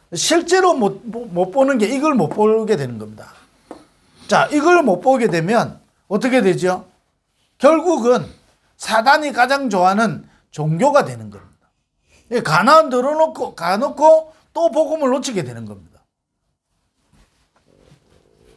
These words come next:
하나님은 우리를 통해서 복음을 회복하기를 원하는 것. 자, 아니, 다윗이 성전 짓기도 전에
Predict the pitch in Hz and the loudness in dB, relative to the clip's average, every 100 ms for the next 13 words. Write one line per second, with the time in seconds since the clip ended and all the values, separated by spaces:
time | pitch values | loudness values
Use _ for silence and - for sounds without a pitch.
0 | - 214 233 190 170 196 123 - _ _ | -4 2 4 2 0 -2 -4 -12 _ _
1 | - - 147 156 247 240 220 170 165 196 | -20 -16 -4 0 2 0 -2 -4 -2 -2
2 | 127 - _ _ 170 226 254 302 247 214 | -4 -12 _ _ 2 2 4 2 2 2
3 | 220 170 165 143 104 104 104 104 90 78 | -2 -4 -8 -8 -10 -12 -16 -16 -20 -20
4 | _ _ _ _ _ _ _ _ _ _ | _ _ _ _ _ _ _ _ _ _
5 | _ - 175 107 - _ _ _ - 214 | _ -4 -2 -4 -12 _ _ _ -2 0
6 | 254 247 151 - _ _ _ - 156 156 | 2 0 -4 -10 _ _ _ -12 -4 0
7 | 190 302 302 - 214 190 110 - _ _ | 2 2 0 -2 -2 -2 -4 -12 _ _
8 | _ _ _ _ _ _ _ - - 240 | _ _ _ _ _ _ _ -14 -4 -2
9 | 233 302 294 226 214 294 302 240 311 285 | 0 0 -2 -6 -2 0 2 2 4 4
10 | 262 262 | 2 0